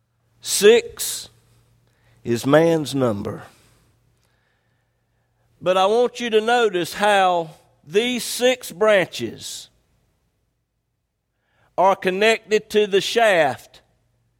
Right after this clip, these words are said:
in the middle. That middle shaft represents Christ. And I want you to notice, if we were to remove the center shaft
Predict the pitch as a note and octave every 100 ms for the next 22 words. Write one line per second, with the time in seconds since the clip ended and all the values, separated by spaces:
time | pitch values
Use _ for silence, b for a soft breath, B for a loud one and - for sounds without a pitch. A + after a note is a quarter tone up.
0 | _ _ _ _ - F3+ F#3 F3 F#3 E3+
1 | A#2 G#2+ - _ _ _ _ _ _ _
2 | _ _ _ C#3 G3+ G#3 F#3 A3 A#3+ A3+
3 | - A#3 A3 E3 A#2 G2+ - - _ _
4 | _ _ _ _ _ _ _ _ _ _
5 | - D3 F3 E3 D#3 C3+ D#3+ D3+ - -
6 | - D#3 A2+ - - - - _ _ _
7 | _ _ _ _ _ _ _ _ _ _
8 | _ _ _ b b b F3 G#3 A3 C4
9 | C4+ C#4 C4 B3 A#3+ B3+ B3+ G#3 F3 -
10 | - b b b b - G#3 - C4 E4
11 | D#4+ D4 C#4 - B3+ B3 A#3+ A#3+ B3 C#4
12 | C#4+ D#4 D#4+ E4 E4 D4+ B3 _ _ D3+
13 | G#3+ - - C#4 D#4+ D4+ B3 - - B3+
14 | A3+ E3+ C3 A#2 _